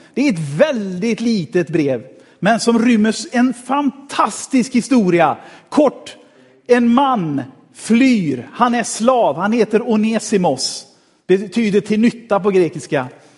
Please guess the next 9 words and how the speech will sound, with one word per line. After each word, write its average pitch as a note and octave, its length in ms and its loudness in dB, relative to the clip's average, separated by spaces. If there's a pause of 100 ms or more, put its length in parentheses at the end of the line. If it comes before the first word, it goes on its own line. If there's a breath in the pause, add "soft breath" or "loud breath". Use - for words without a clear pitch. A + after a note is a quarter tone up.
Han - 440 0
flyr B3+ 580 0
ifrån A3 260 0
Filemon G3 560 0
som G3 140 -2
är G#3 40 2
en A3+ 260 2
rik D4 480 -2
kristen G#3+ 760 0